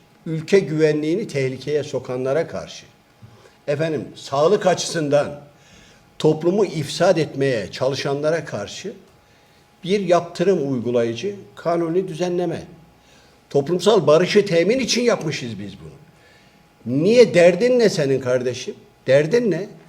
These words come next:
Efendim, biz yalan söylüyoruz, biz iftira atıyoruz. Öyleyse bu yasa bunun önüne engel koyuyor. Biz yol alamayız, biz mesafe alamayız. Milleti aldatamayız, kandıramayız. Öyleyse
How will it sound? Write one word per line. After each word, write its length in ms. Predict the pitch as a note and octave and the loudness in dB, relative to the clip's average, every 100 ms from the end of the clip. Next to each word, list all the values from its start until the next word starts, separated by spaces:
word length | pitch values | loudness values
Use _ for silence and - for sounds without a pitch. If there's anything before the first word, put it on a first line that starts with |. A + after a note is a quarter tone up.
| _ _ _ _ | _ _ _ _
Efendim, 440 | B2+ C3+ G3+ D#3+ C3 | -2 2 2 2 -2
biz 240 | D#3 D3+ | -4 -2
yalan 300 | C#3 C#3 F3 | 2 2 2
söylüyoruz, 800 | E3+ E3 C#3 B2+ C3+ G#3+ - - _ | -2 -2 -2 0 0 -2 -6 -18 _
biz 160 | D3+ C#3 | -10 -8
iftira 400 | C#3 C3+ D#3+ G#3+ | -10 -2 2 2
atıyoruz. 520 | A#3+ - F3+ G3 A3+ - - _ _ _ _ _ - | 2 -2 -2 -2 -6 -10 -20 _ _ _ _ _ -2
Öyleyse 600 | E3 G#3 G#3+ - D#3+ C3+ | 2 4 2 0 0 2
bu 100 | F#3 | 2
yasa 340 | F3+ - D3 | 4 2 -2
bunun 180 | D#3+ D#3+ | -2 -4
önüne 460 | D#3+ D#3+ D#3+ C#3+ A#2+ - - | -6 -4 -4 -6 -10 -14 -6
engel 400 | C3+ C#3+ A3 A3 | -2 2 2 2
koyuyor. 420 | F#3 G#3+ G#3+ G#3 - - _ _ _ C3+ | 0 0 0 -2 -8 -20 _ _ _ -2
Biz 360 | G3+ A3 D3 | 0 0 2
yol 240 | E3+ F#3+ G3+ | 6 6 6
alamayız, 760 | D3+ D#3+ G#3+ B3+ B3+ G#3 - - | 6 6 4 2 0 -2 -8 -6
biz 160 | F#3 F#3 | -4 -2
mesafe 480 | D#3 D3 D#3 D3 D3+ | -2 0 2 4 4
alamayız. 640 | E3 G3+ A#3+ A3+ A3 - - _ _ _ - | 4 2 2 0 0 -4 -18 _ _ _ -6
Milleti 480 | C#3+ E3 F#3 F3+ E3+ | -4 0 0 2 2
aldatamayız, 840 | D3+ C#3 D3+ D#3+ F#3 F#3+ G#3+ - | 4 2 0 0 2 2 2 -4
kandıramayız. 800 | - E3+ D#3+ E3+ F#3+ G3+ A#3 D#3+ - | -2 0 2 2 2 2 0 -2 0
Öyleyse 640 | F#3+ A3+ G#3 - E3+ D#3 | 4 6 4 0 -4 -4